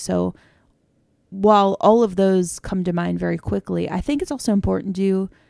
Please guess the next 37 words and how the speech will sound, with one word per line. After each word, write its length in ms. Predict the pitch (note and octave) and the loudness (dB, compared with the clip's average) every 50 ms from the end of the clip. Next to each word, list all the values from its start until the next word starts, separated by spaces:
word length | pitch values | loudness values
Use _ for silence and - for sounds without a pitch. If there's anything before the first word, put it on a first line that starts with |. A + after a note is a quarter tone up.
| _ _ _ _ - | _ _ _ _ -4
think 260 | - G#3 G#3 G#3+ G#3 | 0 0 2 2 2
of 200 | A3+ G#3 F#3 F3+ | 0 0 0 0
the 180 | F#3 G3 G3 G3 | 0 0 0 2
day-to-day 480 | E3 G3+ F#3+ F#3+ F#3 F#3 E3+ F#3+ F#3 | 2 2 2 2 0 0 0 0 -2
tasks 400 | F3+ - - F#3+ F#3+ G3+ G3 - | -2 -2 -2 -2 -2 -2 -2 -6
that 200 | - - - - | -8 -10 -10 -8
suck 240 | - - G3+ - - | -8 -8 -8 -6 -4
away 220 | G3+ F#3+ F#3 F3 E3+ | -2 0 0 0 0
our 120 | D#3+ E3 | -2 -6
time. 580 | - - - F3 F#3+ A3 A3+ G3 - - - - _ _ _ _ _ _ _ _ _ _ _ _ | -6 -6 -4 -4 -4 -4 -4 -6 -6 -8 -12 -14 _ _ _ _ _ _ _ _ _ _ _ _
You 160 | - F#3+ F#3 F3+ | -2 0 0 2
know, 240 | F3+ F3+ F3+ F#3+ | 2 2 0 0
I, 200 | G3 F#3+ F#3+ E3+ | 0 0 -2 -2
I've 100 | F3+ F3+ | -4 -6
shared 260 | - - F#3+ F3+ F3 E3 | -4 -2 -2 -2 0 -2
before, 280 | F3+ - - G3+ G3+ | -4 -4 -2 0 0
my 140 | G3 F#3+ F#3 | 0 0 -2
social 340 | F3+ - G#3 G3 F#3 - F#3+ | 0 2 2 2 2 2 0
media 380 | F3+ F3+ F3 F3+ F#3+ G3+ G#3 | 0 0 0 0 0 0 0
tabs 420 | G3+ - G#3+ G#3+ A3+ A#3 G3 - G3+ | -2 -2 -2 -2 -2 -4 -4 -4 -4
are 140 | - F3+ F3 | -2 0 0
in 100 | F3+ F3+ | 0 0
a 60 | E3+ | -2
folder 400 | - - F#3+ F3+ F#3 F#3 F3+ E3+ | 0 0 2 2 2 2 0 -2
called 260 | - - F3+ E3 - | -4 -6 -8 -8 -6
Time 300 | - - E3 E3 E3 E3 | -6 -6 -4 -4 -4 -4
Suck. 400 | - - D3 - - _ - - _ _ _ _ _ _ _ _ _ _ _ | -6 -8 -10 -12 -12 _ -20 -20 _ _ _ _ _ _ _ _ _ _ _
You 120 | - G3+ F#3+ | -2 0 2
know, 200 | F#3+ F#3+ F#3+ F#3+ | 2 2 2 2
just 220 | F3 F#3+ F3+ - | 2 0 0 2
as 120 | G#3+ G#3 G3+ | 2 4 4
a 60 | A3 | 4
reminder, 400 | A3+ A#3+ A#3 C4 D4+ F4 D4 G#3+ | 4 4 4 4 4 2 2 0
if 120 | F3 - | 0 2
I 100 | E3 E3+ | 0 0
go 340 | F3 D#3+ G3 G#3 C#4 E4+ F4+ | 4 6 6 6 6 6 4
there, 460 | B3 F#3+ D#3 - C3 A2+ D#3 E3 F#3+ | 2 0 -2 -2 -4 -6 -8 -8 -10